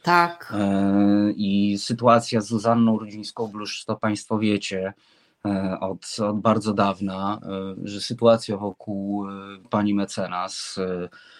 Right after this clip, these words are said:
Speaker 2: Rudzińskiej-Bluszcz, e, i tego, że miała zostać R P O, e, i była zgłaszana przez, e, wiele, naprawdę wiele organizacji, em,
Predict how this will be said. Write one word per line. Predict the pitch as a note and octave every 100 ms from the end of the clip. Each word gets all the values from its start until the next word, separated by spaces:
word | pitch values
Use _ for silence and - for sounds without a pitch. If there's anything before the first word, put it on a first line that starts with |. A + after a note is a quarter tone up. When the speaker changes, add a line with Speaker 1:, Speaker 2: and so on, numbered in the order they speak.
| _ G2+
Speaker 2:
Rudzińskiej-Bluszcz, | G2 G#2 G#2 - G2+ F#2+ F#2+ F#2 E2+ - - - F2+
e, | F2 F2+
i | F2+
tego, | G2+ G2 F#2
że | F#2
miała | G2 G2 F2
zostać | E2+ - F#2 -
R | F2 -
P | F2+
O, | F2 E2 F2 - - - - -
e, | F#2+ F2+ F#2
i |
była | F#2 G2+ G2
zgłaszana | G2+ G2+ - F#2 F2 E2+
przez, | E2 - F#2 - - G2
e, | F#2+ F#2+ F#2+ F#2 F2+ F#2+
wiele, | F#2 G#2+ A#2+ G2+ F2+
naprawdę | E2+ F#2+ G2+ F#2 D#2+
wiele | E2+ E2
organizacji, | E2 F2+ E2+ E2+ E2+ D#2 - - E2+ F#2 A#2 _ _ _ _ _
em, | - F2 F2 F#2 F2+ F#2